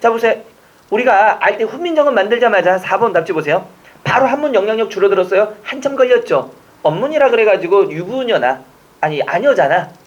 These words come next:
유부녀가 아니죠. 아녀자들이 보통 하는 글이라 해서 천시하게 여겼죠. 사 번, 삼 번은요.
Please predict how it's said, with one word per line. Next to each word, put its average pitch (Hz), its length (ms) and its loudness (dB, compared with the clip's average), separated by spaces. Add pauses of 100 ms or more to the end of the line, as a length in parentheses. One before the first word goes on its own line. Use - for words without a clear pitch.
(120)
유부녀가 151 360 -2
아니죠. 123 260 -4
아녀자들이 247 640 0
보통 202 240 -2
하는 220 320 -2
글이라 190 260 0
해서 185 320 2 (400)
천시하게 269 480 0
여겼죠. 180 540 2 (800)
사 311 200 2
번, 247 280 2
삼 277 180 -6
번은요. 190 400 0